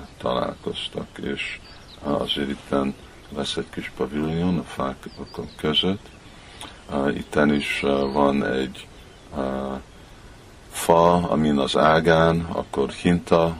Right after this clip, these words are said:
volt, és a-, akkor azon meg Radha Krishna hintázik. Vannak több helységek, ahol már lehet a multikat hintázni, ez egyik, ugye, hogy ott a templom szobájba csináljuk.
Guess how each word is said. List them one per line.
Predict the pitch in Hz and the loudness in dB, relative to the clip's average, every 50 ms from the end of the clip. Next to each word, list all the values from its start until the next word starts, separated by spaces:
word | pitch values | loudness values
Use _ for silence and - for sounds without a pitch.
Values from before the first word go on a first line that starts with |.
| - 85 | -8 -10
volt, | 82 76 76 80 80 80 80 - | -6 -2 0 2 2 2 0 -2
és | - 67 - - - | -6 -8 -6 -4 -2
a-, | 64 65 69 | -2 -2 -2
akkor | - 73 71 - - - 71 69 | -2 -4 -6 -6 -4 -2 -2 0
azon | 71 69 67 - 73 69 69 69 71 - - - - - - - | 0 -2 -2 -2 -2 -2 -2 -4 -6 -8 -12 -18 -20 -18 -12 -6
meg | 71 73 73 71 71 69 69 | -2 0 2 2 0 0 0
Radha | 71 71 71 69 71 69 | 2 2 2 2 0 -2
Krishna | - - - 67 - - - 73 69 - | -4 -6 -8 -6 -6 -6 -6 -6 -6 -4
hintázik. | 82 82 85 85 - - 85 80 78 78 - - 82 80 - - - - - - - | -2 -2 -2 -2 0 0 2 2 2 0 -2 -4 -4 -6 -6 -10 -16 -16 -14 -10 -6
Vannak | 71 73 76 73 71 69 - - | -4 -2 0 0 -2 -4 -6 -4
több | - 82 73 69 - - - - - - - - - | -2 -2 -2 -2 -4 -12 -20 -20 -20 -20 -20 -8 -2
helységek, | - 82 80 82 - - - 85 80 76 85 87 - - | 2 2 4 4 2 0 0 0 2 2 2 0 0 0
ahol | 73 69 69 69 67 | -4 -2 -2 -2 -2
már | 69 71 69 69 | 0 0 0 0
lehet | 67 69 71 71 71 67 65 - - 69 | 0 -2 -2 -2 -2 -4 -4 -6 -6 -6
a | 67 67 | -6 -4
multikat | 69 69 71 71 69 - - - - - - - - - | -4 -2 -2 -4 -4 -6 -10 -10 -6 -6 -6 -6 -6 -6
hintázni, | - 78 73 71 - 71 71 69 69 67 - - - 76 78 82 92 - - - - - - - - | -4 -2 -2 -2 -2 -2 -2 -2 -2 -2 -6 -6 -6 -2 -2 -2 -2 -4 -6 -16 -20 -20 -20 -16 -10
ez | - 73 73 - - | -8 -6 -4 -2 0
egyik, | 62 65 69 71 71 92 107 110 - - - - - - - - - - - - - - - - - - - - 76 73 71 | 0 0 0 0 0 0 0 0 -2 -8 -16 -16 -14 -14 -14 -14 -14 -14 -16 -16 -16 -18 -18 -18 -18 -18 -16 -12 -10 -10 -8
ugye, | 71 71 76 76 76 82 85 82 - - - 71 69 71 69 69 67 | -6 -4 -2 -2 -2 -2 -2 -6 -8 -8 -8 -8 -6 -6 -8 -8 -6
hogy | - 69 67 65 - | -6 -6 -6 -6 -8
ott | - - - | -12 -10 -8
a | 69 67 69 - | -8 -8 -6 -2
templom | - 76 76 78 - - 78 | 0 0 0 0 -2 -4 -4
szobájba | - - - 78 76 76 76 73 73 71 73 | -4 -2 -2 -2 0 0 0 0 0 -2 -4
csináljuk. | - - - 76 76 73 73 73 76 76 73 - | -6 -6 -4 -2 0 0 0 0 0 -2 -4 -6